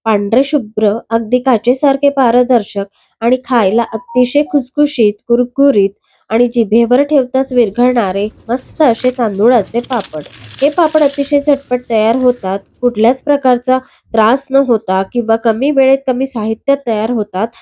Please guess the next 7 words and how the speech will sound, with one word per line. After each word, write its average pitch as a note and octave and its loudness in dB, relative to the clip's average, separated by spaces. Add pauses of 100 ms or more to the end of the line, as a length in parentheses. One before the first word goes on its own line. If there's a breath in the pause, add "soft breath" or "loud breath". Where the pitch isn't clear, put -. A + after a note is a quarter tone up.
(240 soft breath)
चला B3+ 2
तर E4+ -2
मग D#4 2
रेसिपीला B3+ 0 (180)
पटकन G#3 -6
सुरुवात G3+ -2 (120)
करूया. C4 2